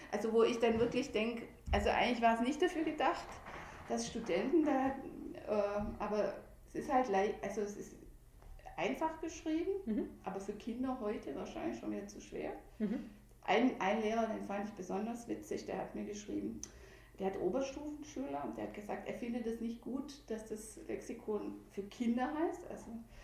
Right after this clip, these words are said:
Speaker 1: weil seine Schüler werden ja schon älter und die würden sich dann
Speaker 2: Diskriminiert fühlen.
Speaker 1: Ja, wenn sie auf ein Kinderlexikon gehen.
Speaker 2: Altersdiskriminierung. Mhm.
Speaker 1: <laughs>
Speaker 2: Okay.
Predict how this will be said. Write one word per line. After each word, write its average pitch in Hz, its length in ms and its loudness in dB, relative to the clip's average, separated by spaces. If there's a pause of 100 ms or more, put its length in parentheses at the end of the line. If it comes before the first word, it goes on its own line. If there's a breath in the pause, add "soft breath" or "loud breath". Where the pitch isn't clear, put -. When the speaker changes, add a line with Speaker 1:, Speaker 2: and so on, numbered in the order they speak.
(460 loud breath)
Speaker 1:
weil 202 340 4
seine 208 360 -2
Schüler 220 280 -2
werden 202 220 0
ja 208 60 -6
schon 196 160 -6
älter - 360 -2
und 208 140 -2
die 196 220 -8 (260)
würden 196 320 -4
sich - 280 -10
dann 180 460 0 (1160 loud breath)
Speaker 2:
Diskriminiert 202 500 4
fühlen. 180 220 0 (120)
Speaker 1:
Ja, 214 320 10
wenn 202 160 2
sie 214 140 0
auf - 160 2
ein 226 80 0
Kinderlexikon 233 540 6
gehen. - 80 -
Speaker 2:
Altersdiskriminierung. 220 960 10
Mhm. 269 380 6 (260)
Speaker 1:
<laughs> - 140 10 (280)
Speaker 2:
Okay. 247 360 8